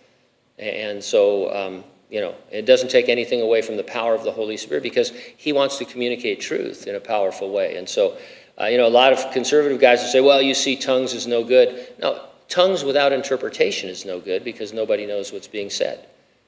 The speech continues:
wanna speak in tongues in your private prayer life, go for it. But in public, God wants to share intelligible words. Uh, and so anyway, if anyone had a right to be hasty,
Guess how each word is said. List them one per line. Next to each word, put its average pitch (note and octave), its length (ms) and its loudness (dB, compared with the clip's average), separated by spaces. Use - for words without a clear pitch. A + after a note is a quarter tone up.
wanna D3 100 0
speak D3 220 -4
in C3 80 -2
tongues C#3+ 280 0
in B2 80 -4
your A2+ 100 -2
private C3 380 4
prayer D#3+ 220 2
life, A2+ 300 0
go C3 160 6
for E2 280 -4
it. G#2+ 200 -8
But B2+ 140 4
in B2 120 0
public, E3+ 440 0
God B2+ 300 4
wants B2 320 -2
to B2 340 -4
share B2 380 4
intelligible A#2+ 960 -4
words. - 440 -10
Uh, G#2 200 -6
and G#2+ 160 -6
so A2+ 180 2
anyway, F#2+ 300 0
if F3+ 180 8
anyone A#3 360 8
had F#3+ 200 8
a E3 120 8
right C#3+ 760 6
to D#3+ 100 -2
be C#3+ 160 4
hasty, C#3+ 800 0